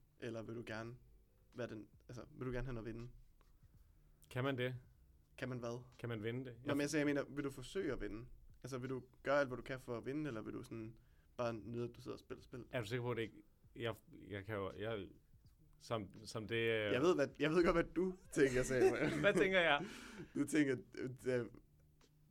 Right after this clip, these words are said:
Speaker 1: bare sådan, du, du sidder bare tilbage, du spiller ikke engang spil mere, du observerer bare folk, der sidder og spiller spil.
Speaker 2: Det er rigtigt.
Speaker 1: Det er bare sådan,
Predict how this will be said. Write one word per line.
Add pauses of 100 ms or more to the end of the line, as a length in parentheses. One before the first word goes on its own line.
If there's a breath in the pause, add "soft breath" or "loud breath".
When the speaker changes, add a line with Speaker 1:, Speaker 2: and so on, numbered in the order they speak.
(360)
Speaker 1:
bare
sådan,
du, (120)
du
sidder
bare
tilbage,
du
spiller
ikke
engang
spil
mere,
du
observerer
bare
folk,
der
sidder
og
spiller
spil.
Speaker 2:
Det
er
rigtigt.
Speaker 1:
Det
er
bare
sådan,